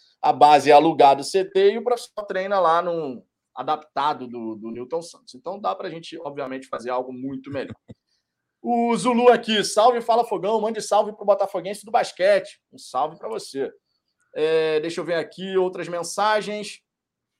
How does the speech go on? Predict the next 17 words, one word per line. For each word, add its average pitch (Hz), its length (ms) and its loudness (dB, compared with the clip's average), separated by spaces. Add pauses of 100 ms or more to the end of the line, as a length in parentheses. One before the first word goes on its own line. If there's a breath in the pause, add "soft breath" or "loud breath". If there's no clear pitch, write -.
(1120)
Vamos 120 200 -18
ver 120 80 -10
aqui. 143 260 -12
Paulo 190 260 0
Daniotti, 190 600 2 (360)
"Já 170 180 -2 (160)
acho 220 220 -4
que 214 80 -6
a 180 80 0
falta 196 340 -2
de 180 80 -16
expectativa 180 800 -10
que 185 100 -8
é 196 40 0
a 170 80 0
própria 180 400 0 (220)
M." 135 260 -8